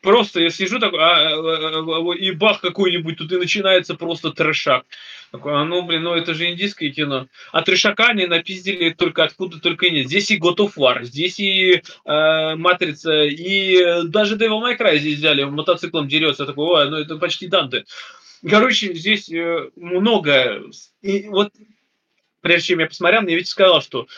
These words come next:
ну, этот фильм более пш-, приближен, э, к Европе и к Америке, что вот он америкизиров-, американизирован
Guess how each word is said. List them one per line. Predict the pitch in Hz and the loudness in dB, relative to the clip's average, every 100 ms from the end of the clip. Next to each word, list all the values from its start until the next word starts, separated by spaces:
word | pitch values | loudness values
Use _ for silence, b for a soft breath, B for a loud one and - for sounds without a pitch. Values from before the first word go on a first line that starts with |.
| B | B
ну, | 165 254 | 2 2
этот | 214 190 | 2 -2
фильм | - 214 254 160 | 0 0 0 -2
более | 139 170 233 | -2 0 0
пш-, | 208 - 160 | -2 -6 -6
приближен, | 156 151 180 196 170 151 | -4 -2 0 0 -2 -4
э, | 147 143 | -4 -4
к | - | -4
Европе | 160 143 165 220 165 | -4 0 0 0 -2
и | 151 | -4
к | 156 | -2
Америке, | 156 170 202 151 131 120 | -2 0 0 0 -2 -8
что | - | -6
вот | 143 160 180 | -6 -4 -2
он | 170 | -2
америкизиров-, | 165 175 170 160 165 220 214 | -4 -6 -8 -6 -4 -4 -4
американизирован | 160 156 151 151 135 123 120 123 131 - 143 147 143 233 220 - | -4 -4 -4 -4 -6 -6 -6 -6 -6 -4 0 0 2 2 2 0